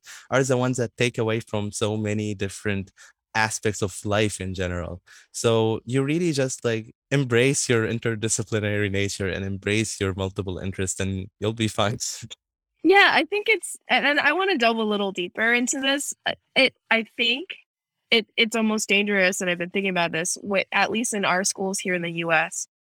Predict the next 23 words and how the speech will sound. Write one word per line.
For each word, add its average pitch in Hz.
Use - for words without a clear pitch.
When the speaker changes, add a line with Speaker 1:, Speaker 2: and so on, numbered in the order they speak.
Speaker 2:
kids 330
are 202
asked 180
at 196
a 202
Speaker 1:
Mm-hmm. 190
Speaker 2:
very 196
young 170
age, 156
maybe 202
even 202
kindergarten, 208
first 180
grade, 165
"What 220
do 233
you 233
wanna 202
be 180
when 170
you 139
grow 151
up?" 90